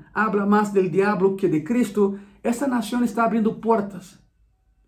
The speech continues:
Y hay principados satánicos que comandan la vida de esa nación.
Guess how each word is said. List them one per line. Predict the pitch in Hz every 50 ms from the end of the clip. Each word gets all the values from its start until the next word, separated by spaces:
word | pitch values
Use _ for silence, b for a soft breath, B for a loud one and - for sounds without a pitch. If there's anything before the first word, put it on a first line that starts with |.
| _ _ -
Y | 196 220
hay | 233 240
principados | - 233 220 208 226 - - 226 233 214 233 -
satánicos | - 214 208 - - 247 254 247 214 185 - - - 180 - -
que | - - 180 -
comandan | - 196 196 190 196 208 226 247 240 208 175 170 160
la | 151 160
vida | 151 202 220 190 190
de | 160 165
esa | 165 - 180
nación. | 170 170 165 - 262 269 208 - - - -